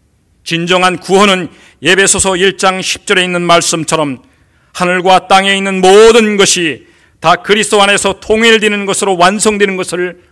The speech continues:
말합니다. 그래서 온 세상 만물들은 사람을 포함하여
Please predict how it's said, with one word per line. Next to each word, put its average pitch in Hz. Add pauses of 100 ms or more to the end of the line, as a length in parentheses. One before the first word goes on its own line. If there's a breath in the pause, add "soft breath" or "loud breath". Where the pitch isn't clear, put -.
말합니다. 135 (1080)
그래서 196
온 208
세상 208
만물들은 196 (340 soft breath)
사람을 175
포함하여 160